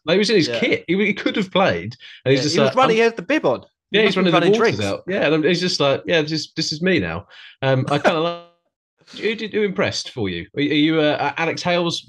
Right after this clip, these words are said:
Speaker 1: buyer, partnering
Speaker 2: Well,
Speaker 1: Bu-, Buttler,
Speaker 2: everyone,
Speaker 1: or?
Speaker 2: everyone seems to be saying that Alex Hales is gonna be the guy who does actually open the batting for England at the World Cup. Um,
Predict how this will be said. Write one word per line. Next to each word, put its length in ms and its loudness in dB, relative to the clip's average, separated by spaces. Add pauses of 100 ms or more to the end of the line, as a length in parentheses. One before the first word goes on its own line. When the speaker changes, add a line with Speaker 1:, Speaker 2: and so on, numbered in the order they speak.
(120)
Speaker 1:
buyer, 480 0 (120)
partnering 680 0
Speaker 2:
Well, 160 -6
Speaker 1:
Bu-, 220 -6
Buttler, 160 -2
Speaker 2:
everyone, 260 0
Speaker 1:
or? 180 -6 (560)
Speaker 2:
everyone 380 0
seems 380 -8
to 60 -16
be 60 -10
saying 580 -4 (200)
that 180 -4
Alex 300 -4
Hales 400 -6
is 100 -18
gonna 220 -10
be 140 -12
the 100 -16
guy 500 -6 (140)
who 360 -10 (140)
does 560 -4 (540)
actually 380 -6
open 260 -12
the 40 -18
batting 380 -12 (240)
for 240 -14
England 340 -18
at 160 -20
the 100 -20
World 200 -16
Cup. 300 -18 (200)
Um, 360 -16